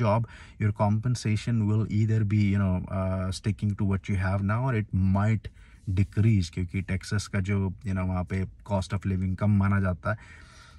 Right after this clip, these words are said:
तो जब मैं टेक्सास में मैंने ज्वाइन किया था, वापस मैं न्यूयॉर्क या न्यू जर्सी आया था, तो मेरा कॉम्पेंसेशन बढ़ गया था, क्योंकि यहाँ पे cost of living ज़्यादा है, तो companies, अ, अच्छी companies at least they do consider it। तो यार, ये सारी चीज़ें मैंने ध्यान में रखी थी। तो,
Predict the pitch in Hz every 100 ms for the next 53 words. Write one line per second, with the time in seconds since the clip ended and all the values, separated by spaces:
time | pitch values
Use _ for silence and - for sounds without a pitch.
0 | - - 101 95 90 98 98 101 104 95
1 | 98 - 101 107 104 104 98 98 104 104
2 | 101 101 92 92 104 110 101 95 101 98
3 | - 104 101 98 92 107 98 95 95 95
4 | 92 95 98 95 90 101 95 - 104 95
5 | 95 92 85 - - - - - 98 87
6 | 98 95 92 - 98 95 87 98 90 95
7 | 92 95 92 98 95 101 92 95 92 90
8 | 95 95 85 90 90 90 98 123 110 98
9 | 98 95 87 95 92 87 90 95 90 95
10 | 90 90 85 85 - - - - - -
11 | 139 147 156 120 143 147 147 139 143 143
12 | 143 127 117 131 123 104 120 120 151 -
13 | 135 120 113 113